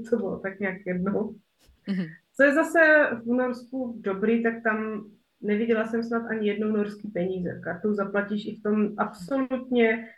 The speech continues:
Speaker 1: nejodlehlejším stánku někde na konci,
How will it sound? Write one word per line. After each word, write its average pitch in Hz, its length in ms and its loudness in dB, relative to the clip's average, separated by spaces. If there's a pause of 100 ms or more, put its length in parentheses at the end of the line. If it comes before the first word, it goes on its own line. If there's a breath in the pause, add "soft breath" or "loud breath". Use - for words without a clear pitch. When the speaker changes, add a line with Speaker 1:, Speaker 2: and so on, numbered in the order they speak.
(100)
Speaker 1:
nejodlehlejším 233 1300 4
stánku 214 600 0
někde 208 320 0
na 208 140 -2
konci, 196 720 -2